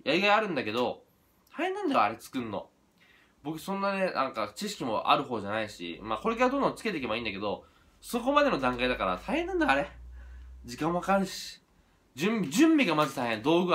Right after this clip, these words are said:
集めたりさ、今もさ、あの、修理動画作るために無水エタノールを探してるの。僕持ってるんだけど、なくしちゃってさ、もう家中探してもなくて、家中っていうか倉庫の中探してんだけど、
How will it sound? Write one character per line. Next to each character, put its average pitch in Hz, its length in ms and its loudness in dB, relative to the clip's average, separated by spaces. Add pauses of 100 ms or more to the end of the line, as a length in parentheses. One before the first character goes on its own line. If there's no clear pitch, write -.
(160)
集 127 80 -10
め 127 120 -2
た 107 100 -4
り 98 80 -8
さ、 107 140 -6
今 160 180 2
も 123 100 -2
さ、 - 260 0 (280)
あ 117 80 -4
の、 104 460 -2
修 226 240 -2
理 220 100 -2
動 226 140 2
画 156 80 2
作 - 200 -6
る 147 80 0
た 131 80 0
め 120 80 -2
に 107 80 -6
無 127 160 -2
水 247 300 4
エ 233 80 4
タ 240 80 0
ノ 247 120 4
ー - 20 -2
ル 165 100 0
を 113 60 -2
探 120 260 -2
し - 80 -10
て 139 80 -4
る 120 80 -2
の。 95 140 -8
僕 170 240 -4
持 254 140 0
っ - 60 -16
て 233 100 0
る 156 100 2
ん 120 80 -4
だ 104 80 -4
け 98 80 -6
ど、 98 320 -6 (420)
な 147 140 -2
く 214 120 -2
し 269 120 -8
ち - 40 0
ゃ 226 60 2
っ 220 60 -6
て 208 120 -4
さ、 190 140 0
も 131 140 0
う 120 60 0
家 165 180 2
中 208 160 -2
探 185 200 0
し 185 100 -4
て 185 60 0
も 123 100 -4
な 117 120 -2
く - 120 -18
て、 - 140 -10
家 135 160 2
中 160 120 -2
っ - 20 -12
て 160 80 -4
い 120 40 -2
う - 20 -6
か - 100 -12
倉 202 140 0
庫 131 100 -8
の 120 60 -4
中 120 160 -6
探 110 240 -4
し - 60 -12
て 156 100 -4
ん 127 40 -6
だ 107 60 -6
け 95 60 -6
ど、 92 220 -8